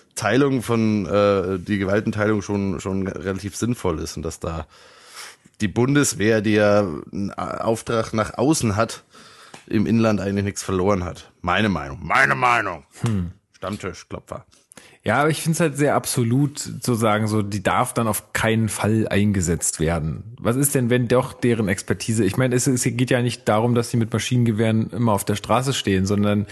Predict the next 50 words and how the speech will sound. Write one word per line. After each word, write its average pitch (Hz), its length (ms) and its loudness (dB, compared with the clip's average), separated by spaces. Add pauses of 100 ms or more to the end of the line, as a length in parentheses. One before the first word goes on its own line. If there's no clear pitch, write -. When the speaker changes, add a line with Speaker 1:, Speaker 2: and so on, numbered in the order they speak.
(200)
Speaker 2:
vielleicht 107 300 -2
geht's 117 180 0
ja 113 100 4
auch 104 100 2
darum, 104 400 2
irgendwelche 107 500 0
Speaker 1:
Wie - 40 0
in - 100 0
Speaker 2:
anderen 135 180 4
Speaker 1:
anderen 156 120 4
Ländern 90 340 -2
zum 90 140 -8
Beispiel. 80 480 -8 (200)
Speaker 2:
Irgendwelche, 113 880 2
ja, 139 240 2
naja, 107 240 2
in, 117 240 0
äh, 117 300 0
Frankreich 117 480 -2
ist, 135 100 -2
glaub 123 140 0
ich, 107 80 -4
immer 143 160 2
noch 165 120 0
Ausnahmezustand. 170 1000 0
Speaker 1:
Mhm. 113 560 -4 (160)
Speaker 2:
Da 127 220 2
laufen 117 280 0
die 113 60 2
ja 113 100 4
immer 127 180 0
noch 151 120 2
bewaffnet 151 420 0
alle 147 140 2
rum. 151 180 0
Fände 175 280 2
ich 180 100 0
jetzt 175 200 -2
persönlich 127 440 0
Speaker 1:
Hat 143 100 2
Speaker 2:
auch 151 80 -4
Speaker 1:
ganz 139 200 2
schön 165 100 2
Speaker 2:
total - 60 0
Speaker 1:
viel 165 100 2
Speaker 2:
schlimm. 147 120 4
Speaker 1:
geholfen 180 300 0
grad, 90 420 -4
ja. 98 160 2
Speaker 2:
Ja, 101 340 0